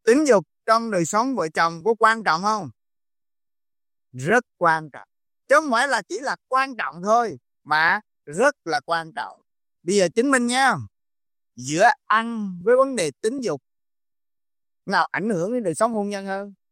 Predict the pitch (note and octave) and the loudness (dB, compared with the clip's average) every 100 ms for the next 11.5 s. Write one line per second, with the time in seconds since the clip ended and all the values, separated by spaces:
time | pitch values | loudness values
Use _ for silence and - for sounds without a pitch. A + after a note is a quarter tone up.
0 | _ _ _ _ _ _ _ - C4 E4+ | _ _ _ _ _ _ _ 0 2 2
1 | C4 A#3+ - C#4+ D4+ D4+ D#4+ B4+ - B3 | 0 -2 -4 -8 -8 -2 0 0 0 0
2 | C4 F#3+ G#3 G#3+ G3 D#3+ C#3+ _ _ F#3 | 2 0 2 2 2 -4 -16 _ _ 0
3 | G#3+ D4+ C#4 A3 C4+ F4 D4 A#3 G#3+ B3 | 2 2 0 -2 -6 -2 2 2 2 2
4 | A3 F#3+ G#3 G3+ F#3 B3+ B3+ G#3+ - C4+ | 0 2 0 0 -2 -6 -4 -4 -2 -2
5 | D4 C4 F#3 G#3+ B3 B3 B3+ B3+ B3 A#3+ | -2 -6 -8 -6 -6 -4 -6 -8 -4 -2
6 | A#3+ C3+ _ _ _ _ _ _ _ D#3 | -2 -8 _ _ _ _ _ _ _ 2
7 | F#3+ B3 D4 _ _ _ _ _ _ _ | 2 0 -4 _ _ _ _ _ _ _
8 | _ G3+ B3+ B3 G3 F3 _ _ _ _ | _ 0 2 4 4 2 _ _ _ _
9 | _ - D#4+ D4+ B3 C#4 B3+ A3 G#3 D#3 | _ 0 2 4 2 2 2 2 2 -4
10 | - _ _ _ F#3 B3 D#4 C#4+ F#3 E3+ | -12 _ _ _ 2 4 4 0 -2 -2
11 | G3 A#3+ A#3 F3+ | 0 0 -2 -4